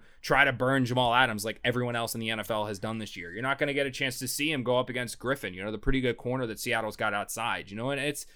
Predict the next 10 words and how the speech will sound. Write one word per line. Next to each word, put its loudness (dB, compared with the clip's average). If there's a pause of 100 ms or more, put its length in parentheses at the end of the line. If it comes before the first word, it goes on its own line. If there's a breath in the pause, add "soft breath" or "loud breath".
(400)
it's 8
a 6
shame 4
because 0
every 2
snap -2
and -2
every 0
down 0 (380)
that 8